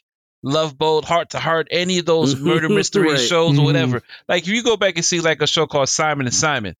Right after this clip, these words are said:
Speaker 1: it's just a montage of the whole first season.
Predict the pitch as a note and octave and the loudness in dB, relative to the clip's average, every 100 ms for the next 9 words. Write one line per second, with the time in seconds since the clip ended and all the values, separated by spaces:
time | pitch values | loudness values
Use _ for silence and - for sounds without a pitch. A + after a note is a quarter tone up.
0 | _ _ - D#3 G3+ G3 E3 C#3+ D#3+ E3+ | _ _ -6 -2 0 0 0 0 0 0
1 | E3 E3 C3 B2 B2+ B2+ C3+ C#3+ C3 C#3 | 0 0 0 0 -2 -2 0 0 0 0
2 | C3 - B2+ A2 | 0 0 -2 -4